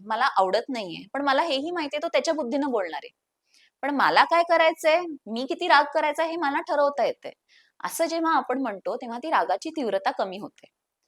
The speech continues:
तर ह्यालाच आप-, आम्ही, अ, रॅशनल इमोटिव्ह बिहेविअर थेरपी असं म्हणतो.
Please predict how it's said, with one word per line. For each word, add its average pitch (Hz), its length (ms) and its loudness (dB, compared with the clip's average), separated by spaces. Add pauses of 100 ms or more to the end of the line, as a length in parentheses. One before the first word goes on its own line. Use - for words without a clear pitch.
(480)
तर 285 140 2 (320)
ह्यालाच 233 360 2
आप-, 330 200 -2
आम्ही, 285 400 -2 (200)
अ, - 220 -8 (300)
रॅशनल 311 400 0
इमोटिव्ह 254 380 -2
बिहेविअर 226 460 -2
थेरपी 202 300 -6
असं 196 220 -4
म्हणतो. 180 400 -12